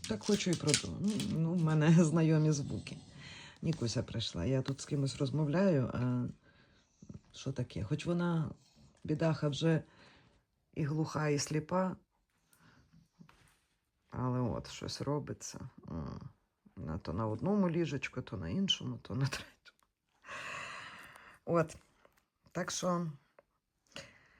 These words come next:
знайшовся забутий. От, а це в мене таке прев'ю.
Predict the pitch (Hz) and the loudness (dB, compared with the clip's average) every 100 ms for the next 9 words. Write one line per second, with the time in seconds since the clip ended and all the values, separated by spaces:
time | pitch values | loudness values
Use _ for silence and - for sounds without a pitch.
0 | _ _ _ - 143 196 202 202 202 - | _ _ _ -8 0 2 2 2 0 0
1 | 127 127 - 123 135 117 113 - 117 - | -2 -4 -4 -2 -2 -2 -6 -8 -12 -14
2 | _ _ _ _ _ _ _ - - - | _ _ _ _ _ _ _ -14 -14 -14
3 | _ _ _ _ _ _ _ _ _ _ | _ _ _ _ _ _ _ _ _ _
4 | _ _ _ _ _ _ _ _ _ _ | _ _ _ _ _ _ _ _ _ _
5 | _ _ _ _ _ _ _ _ _ _ | _ _ _ _ _ _ _ _ _ _
6 | _ _ _ _ - 135 131 - - 185 | _ _ _ _ -14 -8 -8 -8 -8 -4
7 | 196 170 143 143 - - 131 110 113 | -2 -2 -2 -4 -6 -4 -4 -4 -8